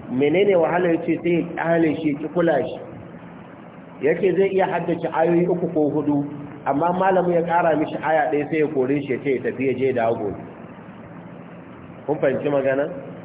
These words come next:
Yace to shi ba wannan bane, abin da ya bashi haushin shi ne yakan zaunar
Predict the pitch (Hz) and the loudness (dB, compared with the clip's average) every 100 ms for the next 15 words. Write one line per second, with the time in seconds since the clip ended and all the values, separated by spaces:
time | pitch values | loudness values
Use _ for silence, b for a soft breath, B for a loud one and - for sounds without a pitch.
0 | 135 175 190 175 165 147 156 208 220 208 | 0 2 2 2 2 0 0 -2 2 4
1 | 160 147 151 165 170 175 131 143 202 220 | 4 4 4 2 2 2 2 0 2 4
2 | 185 175 185 185 175 160 185 185 254 233 | 4 4 2 0 -2 0 0 2 0 0
3 | 202 196 185 123 - - - - - - | 0 2 2 0 -4 -12 -14 -16 -16 -16
4 | - - - - 156 156 214 - 190 175 | -16 -16 -16 -14 -4 2 2 4 4 4
5 | 151 175 190 190 202 | 2 2 4 4 4